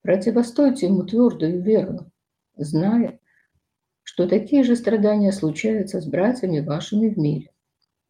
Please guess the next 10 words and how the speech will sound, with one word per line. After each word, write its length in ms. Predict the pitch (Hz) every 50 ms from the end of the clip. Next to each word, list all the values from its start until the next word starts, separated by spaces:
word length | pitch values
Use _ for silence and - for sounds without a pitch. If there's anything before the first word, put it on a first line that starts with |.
| _ _ _ _
Бог 280 | - 156 165 175 170 156
же 120 | 151 147
всякой 460 | 147 - - 220 214 240 240 - 247
благодати, 800 | 226 214 220 214 214 214 202 165 160 160 160 165 - - 165 - _ _ _
призвавший 760 | - - 139 139 - - 160 196 233 240 - - - 226 208
нас 300 | 180 160 165 165 - _
в 120 | - - 175
вечную 440 | 165 170 208 202 - - 233 233 233
славу 400 | - - 190 185 190 196 196 196
свою 560 | 196 - - 190 190 170 147 139 - -